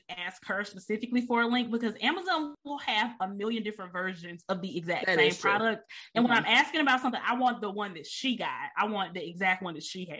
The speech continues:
Speaker 1: has. So that's why I will
Speaker 2: Mm-hmm.
Speaker 1: ask her, because I know I can e-, le-, easily find that product, a similar product to that on Amazon, but I want that one because it's been vetted and I know that it's good. So shout out to Julie.
Speaker 2: Also, disclaimer,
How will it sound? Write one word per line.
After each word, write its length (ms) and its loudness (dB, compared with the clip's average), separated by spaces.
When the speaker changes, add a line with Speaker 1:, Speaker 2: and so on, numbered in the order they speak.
Speaker 1:
has. 140 -8
So 80 -2
that's 240 2
why 80 4
I 140 4
will 100 -2
Speaker 2:
Mm-hmm. 100 -6
Speaker 1:
ask 240 -2
her, 160 -2
because 140 2
I 100 8
know 160 8
I 120 8
can 320 0
e-, 280 2
le-, 300 2
easily 320 -2
find 480 0
that 200 -4
product, 640 2
a 60 -4
similar 300 0
product 340 0
to 80 -4
that 200 -2
on 180 0
Amazon, 460 -6
but 80 2
I 80 6
want 320 2
that 260 4
one 440 -2
because 340 -2
it's 140 -6
been 180 -4
vetted 440 0
and 120 2
I 40 6
know 160 4
that 180 0
it's 120 -6
good. 400 -8
So 400 -14
shout 240 2
out 140 2
to 60 -18
Julie. 380 -6
Speaker 2:
Also, 400 4
disclaimer, 840 2